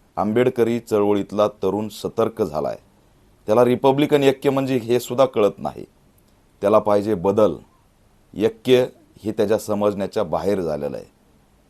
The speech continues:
आज चळवळ आणि आंदोलन फार पुढं आलेलं आहे. आंदोलनाची, लढण्याची परिभाषा बदललेली आहे आणि आधुनिक चळवळीमध्ये नव्या बदलासाठी सगळे सज्ज झालेले आहेत.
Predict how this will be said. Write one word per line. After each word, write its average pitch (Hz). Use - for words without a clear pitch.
आज 92
चळवळ 107
आणि 104
आंदोलन 98
फार 107
पुढं 101
आलेलं 82
आहे. 57
आंदोलनाची, 110
लढण्याची 110
परिभाषा 113
बदललेली 90
आहे 53
आणि 92
आधुनिक 107
चळवळीमध्ये 95
नव्या 104
बदलासाठी 98
सगळे 92
सज्ज 87
झालेले 73
आहेत. -